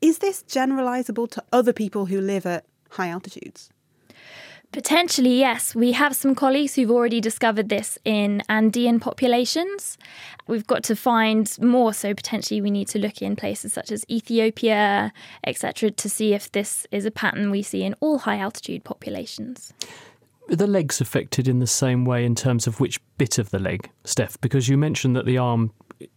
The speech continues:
Speaker 3: is spared in the upper arm to give strength. Do you see the same effect in the leg?
Speaker 2: Yes, that's right. So we see that the shin bone or the tibia is significantly shorter as well, so the same proportions.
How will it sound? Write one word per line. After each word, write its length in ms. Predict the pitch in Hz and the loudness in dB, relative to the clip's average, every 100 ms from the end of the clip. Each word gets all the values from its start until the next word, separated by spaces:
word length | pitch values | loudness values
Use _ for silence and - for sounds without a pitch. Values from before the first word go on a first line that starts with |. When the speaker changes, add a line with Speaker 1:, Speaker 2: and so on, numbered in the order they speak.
| - | -4
Speaker 3:
is 120 | 131 | 0
spared 520 | - - 151 135 123 120 | 0 0 0 0 2 2
in 60 | |
the 100 | 117 | 2
upper 240 | 127 - 117 | 0 0 0
arm 160 | 110 | 0
to 100 | 107 | 0
give 140 | 120 104 | -2 -2
strength. 640 | - - 135 101 - - - - - - | -4 0 0 0 -8 -14 -20 -20 -20 -10
Do 80 | - | 0
you 60 | 139 | 0
see 140 | - | 2
the 120 | 139 | 0
same 480 | 131 - 139 131 123 - _ | 0 0 2 2 0 -4 _
effect 380 | - - 139 - | -6 -2 -4 -2
in 80 | 123 | 0
the 60 | 127 | 0
leg? 260 | 151 - - _ _ _ _ - - - | -2 -4 -16 _ _ _ _ -20 -20 -4
Speaker 2:
Yes, 280 | 262 254 233 | 2 2 0
that's 300 | 247 - - | -2 -2 2
right. 200 | 233 - | 2 2
So 180 | - 226 | 2 4
we 100 | 220 | 4
see 300 | - 254 240 | 2 2 2
that 140 | - | 2
the 120 | 214 | 0
shin 420 | 208 - 311 302 | 2 2 4 6
bone 360 | 220 202 202 202 | 4 4 2 0
or 100 | 202 | 0
the 100 | 208 | -2
tibia 680 | - 294 226 220 196 90 - - | -2 0 2 2 2 0 -6 -6
is 100 | 220 | -4
significantly 840 | - 202 220 226 - - 202 196 | -2 0 0 -2 -8 -6 -4 -4
shorter 520 | 214 226 208 - 190 196 | -4 -2 -2 -4 -6 -6
as 200 | 208 - | -6 -6
well, 160 | 185 | -8
so 160 | 185 202 | -6 -6
the 80 | 190 | -6
same 300 | - 214 214 | -4 -2 -2
proportions. 800 | 202 - 190 - - 240 247 | -4 -8 -8 -8 -10 -10 -12